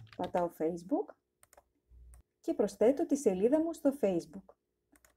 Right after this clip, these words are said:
Προσθήκη, Instagram. Και προσθέτω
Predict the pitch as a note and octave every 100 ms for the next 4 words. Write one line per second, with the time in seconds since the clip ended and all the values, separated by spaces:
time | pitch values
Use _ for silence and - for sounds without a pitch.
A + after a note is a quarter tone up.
0 | _ - F3+ - B3 C#4+ D4+ F4 F4+ _
1 | _ _ - F3 - B3+ C4+ F4+ A4+ -
2 | - - _ - - - - _ _ _
3 | _ _ _ _ _ _ _ _ - -
4 | _ _ _ _ _ _ _ _ _ _
5 | _ _ - - F3 - F#3+ G3 G3 G3+
6 | A3